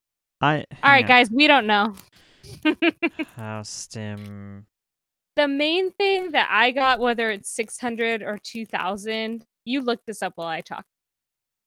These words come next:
Speaker 2: is that whatever it is, it's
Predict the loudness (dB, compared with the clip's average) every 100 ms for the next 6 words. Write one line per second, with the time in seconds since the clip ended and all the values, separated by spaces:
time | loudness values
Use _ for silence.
0 | _ _ _ 0 2 2 0 0 -4 -8
1 | -8 0 4 4 2 0 -4 _ _ _
2 | _ _ _ -6 -2 2 2 2 2 2
3 | 2 4 4 2 -8 -10 -8 -8